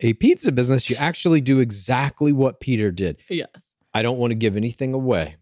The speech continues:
Speaker 2: Uh-huh.
Speaker 1: What he did tonight, Peter Izzo I'm talking about, the pizzapreneur, was a fucking masterclass in how to play a men tell all. This is a man who has come from relative obscurity.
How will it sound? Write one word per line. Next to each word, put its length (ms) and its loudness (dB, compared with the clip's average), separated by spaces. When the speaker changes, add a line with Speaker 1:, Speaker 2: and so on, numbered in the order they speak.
Speaker 2:
Uh-huh. 420 -2
Speaker 1:
What 240 0
he 160 4
did 220 2
tonight, 360 -4
Peter 280 2
Izzo 340 2
I'm 80 -4
talking 380 -2
about, 220 -2
the 60 -8
pizzapreneur, 680 0
was 140 0
a 60 2
fucking 280 0
masterclass 640 0
in 100 0
how 120 2
to 80 0
play 220 0
a 20 -2
men 160 -2
tell 220 -4
all. 260 -8
This 140 0
is 100 0
a 60 2
man 240 2
who 240 2
has 180 -2
come 180 -2
from 260 -6
relative 360 0
obscurity. 640 0